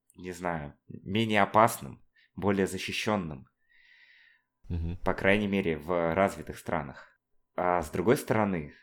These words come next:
Speaker 1: э, за счёт и-, э, за счёт этого транснациональные корпорации начали терять прибыль.
Speaker 2: Это вечно палка о двух концах.
Speaker 1: Да, ну
Speaker 2: Чё это мы будем бабки тратить на какую-то безопасность ебаную?
Speaker 1: Примерно так,
Speaker 2: Мгм.
Speaker 1: да. Да,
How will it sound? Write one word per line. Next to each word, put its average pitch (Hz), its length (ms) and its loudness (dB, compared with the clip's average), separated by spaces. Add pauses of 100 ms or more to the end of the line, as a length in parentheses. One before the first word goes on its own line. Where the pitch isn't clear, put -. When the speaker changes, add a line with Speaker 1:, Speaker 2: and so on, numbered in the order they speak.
(200)
Speaker 1:
э, 80 260 -8
за 82 140 -10
счёт - 280 -8
и-, 123 260 2
э, 110 240 0
за 90 100 -6
счёт - 240 -6
этого 104 420 4
транснациональные 131 840 -4
корпорации 117 500 0
начали 127 340 -6
терять 123 300 -4
прибыль. - 340 -6 (720)
Speaker 2:
Это 113 100 0
вечно 113 320 6
палка - 280 8
о 80 40 2
двух 85 160 -2
концах. 87 340 0 (500)
Speaker 1:
Да, 120 420 -4 (280)
ну 101 580 -6
Speaker 2:
Чё - 140 10
это 107 160 6
мы 101 120 8
будем 90 540 6
бабки 110 280 6
тратить - 380 0
на 80 280 0
какую-то - 420 -14
безопасность - 720 -8
ебаную? 76 400 0 (420)
Speaker 1:
Примерно 110 420 8
так, 101 320 4 (280)
Speaker 2:
Мгм. - 120 -12
Speaker 1:
да. 80 300 -6 (460)
Да, - 500 -12